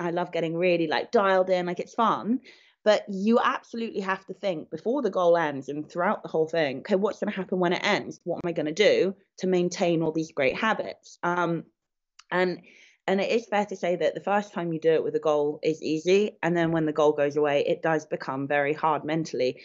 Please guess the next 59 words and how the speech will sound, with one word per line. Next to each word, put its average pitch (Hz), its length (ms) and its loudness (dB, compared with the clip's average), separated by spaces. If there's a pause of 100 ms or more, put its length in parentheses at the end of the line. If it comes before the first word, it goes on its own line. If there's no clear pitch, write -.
(200)
And 160 140 -2
like 143 200 -2
we 170 60 -4
say, 190 240 4
this 165 160 -4
is, 165 160 -10 (100)
this 165 200 -4
is 165 100 -12
work 170 320 0
we 170 60 -2
want 170 220 -4
you 160 80 -8
to - 80 -10
all 160 160 0
do 160 180 2
on 156 80 -2
yourself. 147 380 -8 (500)
And 185 320 0
the 190 100 -4
fact 220 320 -2
that - 80 -4
you're 202 140 -2
doing 185 240 0
three 190 140 2
to 165 140 8
four 185 140 -4
gym - 160 -2
workouts - 420 4
a 160 60 -14
week, 269 220 -2
hang - 920 -2
on, 120 160 -14
I'm - 60 -18
gonna 143 160 -18
have 139 80 -20
to - 80 -20
put 147 120 -20
them 135 100 -16
in 131 40 -14
the 123 60 -18
stage. - 220 -14 (260)
Stop. - 380 -10 (280)
The 208 100 -16
fact 233 260 -2
you're 233 80 -8
doing 214 260 -8
three 196 180 -6
to - 100 -20
four 214 120 -10
gym 190 200 -10
workouts 175 400 -2
a 175 60 -2
week 160 340 2
and 175 160 -2
you're 170 140 0
hitting 165 360 -8
steps - 540 -6 (100)
is, - 240 0
um, 139 400 -6